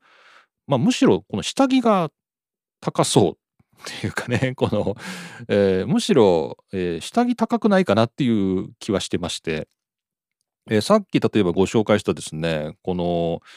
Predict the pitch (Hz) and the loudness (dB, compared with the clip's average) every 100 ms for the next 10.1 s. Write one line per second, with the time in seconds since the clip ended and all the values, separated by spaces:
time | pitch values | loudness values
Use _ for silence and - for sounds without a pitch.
0 | - _ - 85 98 110 - 185 180 175 | -20 _ -14 -8 -6 -6 -6 -2 0 0
1 | 170 165 151 151 147 160 - 104 107 110 | 0 0 0 -2 0 -2 0 2 2 0
2 | 139 139 107 - 123 120 120 113 98 113 | -2 0 -2 0 0 0 0 2 2 2
3 | 123 92 76 71 64 71 - - - 76 | 2 0 -2 -4 -8 -10 -10 -10 -8 0
4 | 95 95 - - - 156 143 110 156 180 | 2 2 0 -6 -4 -2 0 2 0 -2
5 | - - 175 170 170 170 160 120 101 82 | -4 -6 -2 0 2 0 2 2 2 2
6 | 82 104 123 113 - - - 113 107 104 | 0 2 4 2 -2 -8 -4 -2 -2 -4
7 | - 82 73 71 87 85 - _ _ _ | -2 -2 -4 -2 0 0 -2 _ _ _
8 | _ _ - 135 - - 214 202 196 196 | _ _ -4 -2 -2 0 0 2 2 2
9 | 196 185 120 87 76 - 185 135 55 - | 0 0 -2 -4 -4 -4 0 2 0 -4
10 | - | -8